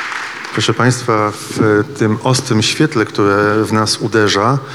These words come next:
e, spróbujemy jakoś się odnaleźć w sytuacji premiery nowej książki, e, Mikołaja, ale zanim będziemy o nim, o niej rozmawiać, zanim posłuchamy pierwszego fragmentu, to oddam głos autorowi, który chciałby,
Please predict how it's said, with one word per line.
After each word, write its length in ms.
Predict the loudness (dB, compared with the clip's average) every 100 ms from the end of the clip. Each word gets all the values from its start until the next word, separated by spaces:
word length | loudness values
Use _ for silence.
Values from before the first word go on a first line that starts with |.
| -10 -10 -10 -8 0 2 4 2
e, 60 |
spróbujemy 500 | 0 -4 2 4 4
jakoś 280 | 2 0 0
się 140 | 2
odnaleźć 440 | 2 2 4 2 2
w 60 |
sytuacji 480 | -2 2 2 2 -2
premiery 480 | 0 2 4 4 4
nowej 280 | 4 4 2
książki, 580 | 2 0 0 -2 -2 -2 -6 -16 -14 -10 -10 -12 -6
e, 200 | 0 2
Mikołaja, 580 | 2 2 4 4 4 2
ale 200 | 4 2
zanim 280 | 2 2 4
będziemy 320 | 4 4 2
o 60 | 2
nim, 240 | 2 4 2 2
o 60 | 4
niej 180 | 4
rozmawiać, 540 | 4 2 2 2 2 2
zanim 300 | 2 4 2
posłuchamy 460 | 0 -2 2 0
pierwszego 460 | 2 0 0 0 0
fragmentu, 520 | 0 0 2 2 2
to 160 | 2 2
oddam 320 | 2 2 0
głos 480 | 2 2 4 0 -2
autorowi, 480 | 0 2 4 2 0
który 260 | 2 2
chciałby, 500 | 2 0 2 2 0